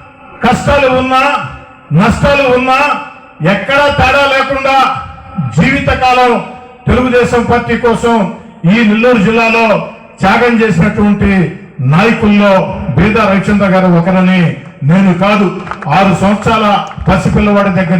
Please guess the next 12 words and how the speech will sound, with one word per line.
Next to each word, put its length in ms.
నుంచి 240
అరవై 260
ఏళ్ల 200
దాకా 200
వృద్ధుల 280
దాకా 240
ఎవరిని 280
అడిగినా 280
చెప్పే 240
సమాధానం. 380
అలాంటి 420
రవణకి 500